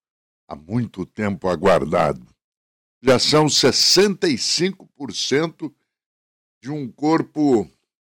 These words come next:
eu diria, colossal pronto. Segundo o boletim de junho do governo do estado, e quem passa pela região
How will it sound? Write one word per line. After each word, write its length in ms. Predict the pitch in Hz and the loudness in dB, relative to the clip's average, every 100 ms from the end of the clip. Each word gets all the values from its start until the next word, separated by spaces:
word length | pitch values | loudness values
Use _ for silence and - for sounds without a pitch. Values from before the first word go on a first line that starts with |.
| _ | _
eu 140 | 147 | -8
diria, 580 | 135 123 123 143 160 131 - _ _ - | 0 4 6 8 8 6 2 _ _ 4
colossal 720 | 196 180 143 - 151 151 156 | 6 8 6 4 6 6 4
pronto. 640 | - 139 147 160 117 - - _ _ - | 2 4 6 6 4 -4 -20 _ _ -16
Segundo 360 | 135 135 185 160 | -10 -4 2 4
o 40 | |
boletim 560 | 135 127 104 - 110 101 | 6 6 6 2 -2 -2
de 140 | 104 | -2
junho 580 | 80 131 175 127 78 - _ _ _ _ _ _ - | -2 0 2 0 -2 -10 _ _ _ _ _ _ -14
do 100 | 104 | -8
governo 460 | 101 90 104 98 | -4 0 0 0
do 80 | 98 | -2
estado, 680 | 101 - 135 156 127 95 - _ _ | -4 0 2 4 2 -2 -12 _ _
e 280 | 139 127 107 | 4 4 4
quem 500 | - 151 147 123 107 - - | 0 2 4 4 0 -2 2
passa 400 | 135 117 - 110 | 4 4 0 -2
pela 300 | 117 110 98 | 0 2 0
região 920 | 95 139 143 110 120 135 123 104 | -2 -4 -4 -6 -2 0 2 0